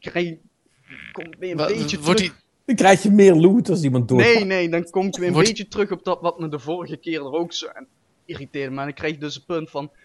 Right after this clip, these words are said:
Speaker 1: wat je de upgrade dus feitelijk is, is van, hè, je advocaat lobbyt ervoor zodat gevangenen minder rechten krijgen, waardoor ze niet meer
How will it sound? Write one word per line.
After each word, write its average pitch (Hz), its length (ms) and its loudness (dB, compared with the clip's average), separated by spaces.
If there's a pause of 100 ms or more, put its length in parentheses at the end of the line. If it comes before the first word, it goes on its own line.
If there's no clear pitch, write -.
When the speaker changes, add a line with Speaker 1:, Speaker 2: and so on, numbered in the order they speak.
(140)
Speaker 1:
wat 190 220 -4
je 165 100 -10
de 151 240 -10
upgrade 180 440 -6
dus - 160 -10
feitelijk 151 460 -10
is, 160 220 -12
is - 180 -20
van, 120 240 -16 (280)
hè, 127 100 -12
je 139 200 -10
advocaat 156 720 -10 (100)
lobbyt 208 500 -6
ervoor 175 360 -10
zodat 143 400 -10
gevangenen 151 600 -8
minder 180 440 -4
rechten 202 460 -6
krijgen, 247 400 -12
waardoor 147 280 -8
ze 143 120 -12
niet 220 260 -6
meer 190 160 -10